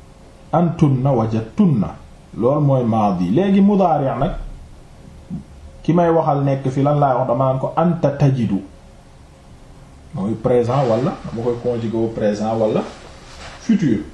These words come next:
mudaari'. Anta tajidu. Antuma tajidaani. Antuma tajidaani.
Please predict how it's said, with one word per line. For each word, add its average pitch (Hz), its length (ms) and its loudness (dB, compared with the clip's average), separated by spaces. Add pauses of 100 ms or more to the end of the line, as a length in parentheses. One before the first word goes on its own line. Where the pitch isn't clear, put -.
mudaari'. 110 480 0 (160)
Anta 185 440 2 (300)
tajidu. 127 460 -2 (1500)
Antuma 196 920 2 (240)
tajidaani. 131 880 4 (1200)
Antuma 131 880 2 (180)
tajidaani. 127 800 2